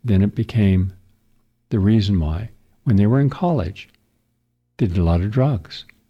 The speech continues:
all of them. And once you have something like a hepatitis, it doesn't go away on its own.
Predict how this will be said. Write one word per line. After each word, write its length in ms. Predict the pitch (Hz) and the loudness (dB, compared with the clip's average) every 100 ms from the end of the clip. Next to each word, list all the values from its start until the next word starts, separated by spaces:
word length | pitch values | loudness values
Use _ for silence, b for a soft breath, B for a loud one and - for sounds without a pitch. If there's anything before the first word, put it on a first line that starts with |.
| _ - | _ -4
all 180 | 139 196 | 0 0
of 100 | 82 | 0
them. 140 | 104 - _ _ _ b b _ _ | -6 -14 _ _ _ b b _ _
And 400 | 107 95 87 85 - _ _ | 0 2 2 -2 -10 _ _
once 300 | - 101 131 | 0 0 2
you 80 | 160 | 2
have 280 | 104 165 131 | 2 0 0
something 380 | - 95 107 101 | -2 -2 0 -2
like 340 | 90 123 139 | -2 -4 -4
a 200 | 113 101 - _ _ | -4 -4 -10 _ _
hepatitis, 720 | - - - 147 175 107 87 - _ _ _ _ | -8 -6 -4 -2 -2 -4 -8 -16 _ _ _ _
it 80 | |
doesn't 280 | 143 117 110 | 0 2 2
go 100 | 92 | 2
away 200 | 82 87 | 2 0
on 160 | 151 101 | 0 -4
its 200 | 101 - | -4 -2
own. 300 | 143 117 | -2 -2